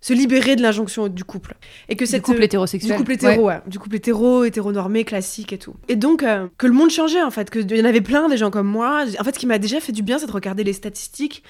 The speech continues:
Speaker 1: de me rendre compte qu'à Paris, euh, cinquante pour cent des gens sont célibataires. Donc, euh, voilà, on n'est pas anormal. On est, on est même normaux, on est la norme, en fait.
Speaker 2: Mhm.
Speaker 1: Qu'aux États-Unis, plus de la majorité des gens, des adultes, sont célibataires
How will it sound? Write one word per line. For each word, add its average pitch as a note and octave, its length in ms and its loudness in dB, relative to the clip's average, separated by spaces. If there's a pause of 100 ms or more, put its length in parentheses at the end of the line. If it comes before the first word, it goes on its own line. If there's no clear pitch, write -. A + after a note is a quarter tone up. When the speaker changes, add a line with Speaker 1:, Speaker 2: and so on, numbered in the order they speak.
(140)
Speaker 1:
de A#3 80 -2
me G#3+ 60 0
rendre G#3+ 180 -2
compte C4 140 -4
qu'à A3+ 120 -4
Paris, A3+ 320 -2
euh, F#3+ 80 -4
cinquante B3 300 -6
pour B3 140 -10
cent B3 100 -6
des A3 160 -2
gens G#3+ 260 -6
sont G3+ 120 -10
célibataires. F#3+ 640 -8
Donc, G3 160 -8
euh, G3 60 -6
voilà, G3 300 -4
on A#3 60 -2
n'est G3+ 80 -4
pas A3 200 -4
anormal. G#3+ 580 -6 (240)
On G#3+ 140 2
est, G#3+ 260 6
on G3 100 2
est G3 40 4
même G#3 300 4
normaux, A#3+ 360 4
on A#3+ 120 6
est C4+ 80 6
la A#3 180 8
norme, A#3+ 380 4
en G3+ 60 -4
fait. G3+ 260 -4
Speaker 2:
Mhm. G3+ 400 2 (120)
Speaker 1:
Qu'aux C4 100 2
États-Unis, C4 680 2
plus G3+ 240 2
de G4+ 60 0
la C4+ 100 2
majorité G#3+ 380 0
des G#3 100 -2
gens, G3+ 200 -4
des G3 200 -4
adultes, G3 340 -4
sont E4 300 0
célibataires G#3 680 -6